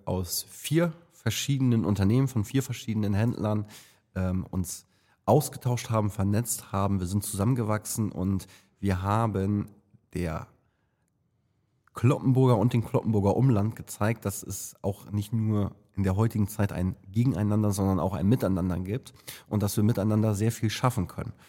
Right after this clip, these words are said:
Ähm, wer sich die Veranstaltung mal anschaut, es gibt da auch, äh, im Netz das ein oder andere Video zu, der sieht, was für ein schönes, rundes Ding das war.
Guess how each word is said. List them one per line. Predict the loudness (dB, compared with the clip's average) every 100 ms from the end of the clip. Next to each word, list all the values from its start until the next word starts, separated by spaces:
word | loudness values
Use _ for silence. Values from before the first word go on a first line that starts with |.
| _ _
Ähm, | -2 0 2
wer | 0
sich | 0
die | -4
Veranstaltung | -4 -2 -2 0 0 0
mal | 0 0
anschaut, | 0 -2 0 0 -2
es | -6 -10
gibt | -4
da | -2 0
auch, | -2 -4 -4
äh, | -2 0 -2
im | 0 0 -2
Netz | -2 -2 -2
das | -4 0
ein | 2
oder | 2 2
andere | 0 0 -2
Video | 0 0
zu, | 0 -4 -4 -4 -14 -18 -4
der | -2
sieht, | -2
was | -2 0
für |
ein | 0
schönes, | 0 2 2 2 0
rundes | 2 2 0 0
Ding | 2 4
das | 4 0 -2
war. | -2 -2